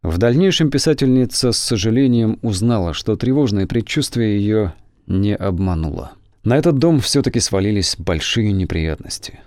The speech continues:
Но самое печальное, что утверждалось, якобы благотворительная деятельность батюшки довела семью до распада, в то время как реальная причина крылась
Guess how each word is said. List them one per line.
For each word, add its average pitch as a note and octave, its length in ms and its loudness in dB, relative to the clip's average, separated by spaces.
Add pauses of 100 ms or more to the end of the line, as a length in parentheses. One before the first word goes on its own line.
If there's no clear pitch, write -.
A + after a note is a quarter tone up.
Но B2 180 2
самое B2 420 2
печальное, G2 680 -2
что - 220 -4
утверждалось, B2+ 920 2
якобы A#2+ 440 2
благотворительная A2 920 0
деятельность F2 680 -2
батюшки B2+ 520 0
довела A#2 340 2
семью A#2+ 380 2
до B2 100 2
распада, A#2+ 640 0 (100)
в - 80 -20
то G2+ 100 -2
время E2 300 0
как E2 260 -6
реальная G#2+ 560 2
причина B2 460 0
крылась G#2+ 480 0